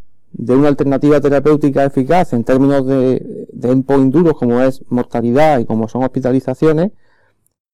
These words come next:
pues probablemente se va a incrementar, eh, la, el número de exploraciones de, eh, diagnósticas para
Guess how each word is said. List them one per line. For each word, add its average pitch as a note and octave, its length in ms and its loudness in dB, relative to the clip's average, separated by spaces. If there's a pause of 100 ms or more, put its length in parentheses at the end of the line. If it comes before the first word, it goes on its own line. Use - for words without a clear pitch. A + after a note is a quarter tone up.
pues A#2 280 0
probablemente C3 680 2
se D3 180 0
va B2+ 80 2
a C3 60 2
incrementar, C#3 720 0 (160)
eh, B2 340 -4
la, A#2 480 0 (140)
el A#2+ 220 -2
número C3+ 300 2
de C#3+ 80 4
exploraciones C#3+ 720 2 (260)
de, - 240 -12 (240)
eh, C3 140 -2
diagnósticas D3+ 600 4
para B2+ 340 0